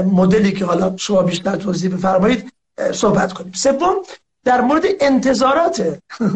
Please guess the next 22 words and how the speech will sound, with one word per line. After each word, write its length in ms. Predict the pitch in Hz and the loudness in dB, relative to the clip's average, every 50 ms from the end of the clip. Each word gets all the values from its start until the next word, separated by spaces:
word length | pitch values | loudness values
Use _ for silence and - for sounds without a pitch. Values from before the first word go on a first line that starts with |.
| 220 202 | -2 -6
<laughs> 500 | - _ _ _ _ _ _ _ _ - | -8 _ _ _ _ _ _ _ _ -2
آخه 140 | 254 285 | 0 0
می‌گیم 200 | - 294 302 302 - - | 0 2 0 0 0 -2
اون 100 | 302 294 | -2 0
باید 300 | 311 285 285 294 - - | 2 2 0 0 0 0
بدونه، 560 | 302 294 311 294 240 202 160 160 151 - - - | 2 2 4 4 4 4 2 2 0 0 -2 -6
<laughs> 120 | - - | -4 -2
اون 180 | - 285 220 247 | 0 2 2 4
باید 160 | - 240 269 | 2 2 2
خبر 400 | 254 - 220 220 214 240 285 294 | 0 0 0 0 2 2 2 2
داشته 440 | 277 196 208 190 170 190 - - 180 | 2 2 2 2 2 0 -2 -2 0
باشه. 380 | 165 156 143 - - 147 - - _ _ _ - | 0 0 -2 -2 -8 -10 -10 -12 _ _ _ -6
نه، 460 | 277 302 349 359 294 208 180 - - | -2 0 0 2 0 0 -2 -2 -2
اصلاً 200 | 247 - 415 403 - | -2 0 0 -2 0
فرض 220 | 294 320 - 392 - | 0 0 0 0 -2
کنیم 240 | - 302 302 294 294 | -2 0 0 0 2
که 180 | 294 285 - - - - - | 0 0 -2 -2 -6 -8 -2
او 120 | - 359 359 | 0 0 0
هر 220 | - 277 262 262 | 2 0 0 2
روز 240 | 277 311 330 - - | 2 2 0 0 0
فراموش 500 | 262 240 233 214 208 277 262 - - - | 0 0 2 2 2 0 -2 -4 -8 -12
می‌کنه 280 | 156 - - - - | -16 -16 -16 -18 -18